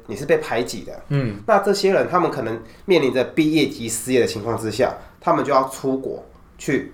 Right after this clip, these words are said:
Speaker 1: 找工作。可是出国的首要条件就是，第一个，你的英文能力要好，
Speaker 2: 嗯。
Speaker 1: 不然你在国外根本没办法生存。
Speaker 2: 嗯。
Speaker 1: 那所以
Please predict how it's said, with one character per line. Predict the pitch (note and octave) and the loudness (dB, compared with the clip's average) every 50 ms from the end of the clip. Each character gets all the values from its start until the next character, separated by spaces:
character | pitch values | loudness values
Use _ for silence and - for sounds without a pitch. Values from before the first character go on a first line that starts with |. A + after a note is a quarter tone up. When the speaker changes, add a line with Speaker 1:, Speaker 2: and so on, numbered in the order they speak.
| - - | -10 -2
Speaker 1:
找 | - A2 - | -2 0 0
工 | - A2 A2+ | 0 -2 0
作。 | A#2+ B2+ A2 F#2+ - | 2 2 0 2 0
可 | - B2 | -4 0
是 | - F#3 | 2 0
出 | F3+ - G3 F#3 | 2 2 2 2
国 | F3 E3 B2+ | 2 2 0
的 | A#2+ | 0
首 | A2+ - - A#2+ | -2 -2 0 0
要 | B2+ B2+ | 2 2
条 | B2 A#2+ | 2 -2
件 | A#2 A#2+ | -2 -2
就 | B2+ B2 | -2 -4
是， | A#2+ B2+ A#2+ | -4 -4 -6
第 | - - B2+ C3 | -6 -4 -4 -2
一 | B2 | 0
个， | B2+ A2 | 0 0
你 | G#2 G#2 | 0 -2
的 | G2 G2 | -4 -4
英 | G2+ A#2 B2 | -2 0 0
文 | A2+ G2+ | 0 0
能 | F#2+ F#2 | 0 -2
力 | G2+ G2+ | 0 0
要 | G#2+ G2 F2+ | 0 0 0
好， | - - - - - | -2 -6 -8 -8 -8
Speaker 2:
嗯。 | C3+ B2 A#2 | -10 -10 -6
Speaker 1:
不 | G#2+ F3 | 0 2
然 | F3+ D#3 C3 A2+ | 4 4 4 2
你 | G#2 | -2
在 | D3 C#3 | -4 -4
国 | - - - A2 | -6 -4 -2 0
外 | A#2 A#2+ A#2 | 0 0 0
根 | A#2+ A2+ | 0 -4
本 | G#2 F#2 | -6 -6
没 | F#2 G#2 | -4 -4
办 | A2 A2+ | -4 -4
法 | - | -4
生 | - A2+ G2 G#2+ | -6 -6 -8 -8
存。 | G#2+ - - - - | -8 -8 -10 -10 -8
Speaker 2:
嗯。 | C#3 C3 A#2+ G#2 F#2+ F#2 - | -8 -8 -8 -8 -8 -12 -2
Speaker 1:
那 | - F#3+ F3 D3+ C3+ - - - - - - - _ _ _ - _ - _ - | 2 2 4 4 2 -2 -8 -16 -20 -20 -20 -20 _ _ _ -20 _ -20 _ -20
所 | - - D#3+ E3+ | -2 2 4 4
以 | D#3+ C3 - | 4 2 -2